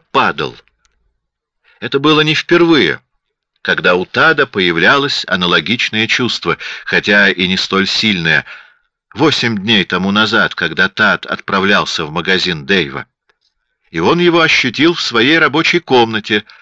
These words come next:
когда перебирал заявки, угнетающее и нервное.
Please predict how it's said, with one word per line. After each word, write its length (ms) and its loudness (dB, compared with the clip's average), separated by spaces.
когда 420 0
перебирал 560 0
заявки, 680 -2
угнетающее 1080 -2
и 180 -8
нервное. 600 -6